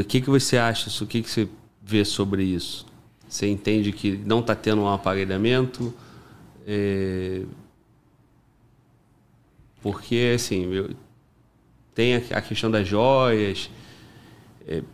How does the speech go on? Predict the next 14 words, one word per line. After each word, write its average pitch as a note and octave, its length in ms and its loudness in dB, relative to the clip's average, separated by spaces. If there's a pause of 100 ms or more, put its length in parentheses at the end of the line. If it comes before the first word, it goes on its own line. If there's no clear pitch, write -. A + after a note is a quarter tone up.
(120)
a G2 160 0
esquerda F3+ 600 2 (280)
coloca D3 480 2
o C#3+ 100 0
Bolsonaro C3+ 640 2
como, F3+ 440 -2
como A2+ 260 0
culpado, C3+ 580 2
como G2+ 260 -2
alguém, G2+ 720 0
né, A2 260 -2 (440)
é... F2+ 580 -4 (760)
que, - 120 -6 (160)
que - 180 -6